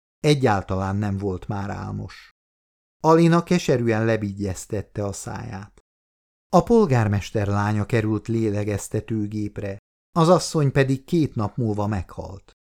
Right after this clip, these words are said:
Anton semmilyen megrovásban nem részesült, nemhogy fegyelmi vagy kirúgás fenyegette volna. Engem viszont nem osztottak be a következő héten, majd hónapban. Aztán, arra hivatkozva, hogy a beteg öcsém miatt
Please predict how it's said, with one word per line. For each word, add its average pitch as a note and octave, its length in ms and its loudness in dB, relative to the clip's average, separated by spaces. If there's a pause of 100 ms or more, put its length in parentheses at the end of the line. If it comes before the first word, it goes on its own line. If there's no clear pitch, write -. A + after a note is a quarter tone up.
(580)
Anton C#3 520 2
semmilyen C#3 460 2
megrovásban G#2 800 -2
nem A2 220 -2
részesült, A#2+ 760 -2 (380)
nemhogy E3+ 300 4
fegyelmi B2+ 520 4
vagy G#2 240 -2
kirúgás A#2 580 0
fenyegette G2+ 720 -6
volna. G2+ 440 -8 (720)
Engem D3+ 340 4
viszont D3 400 0
nem D#3+ 160 2
osztottak G#2+ 600 -4
be A2 120 0
a G2 80 -2
következő A2+ 680 -2
héten, B2 720 -4
majd C3 300 0
hónapban. G2+ 800 -8 (360)
Aztán, B2 760 0 (140)
arra D#3+ 280 4
hivatkozva, A#2+ 720 0
hogy A2 200 0
a G#2+ 60 0
beteg C3 320 2
öcsém A#2 360 0
miatt B2 440 -2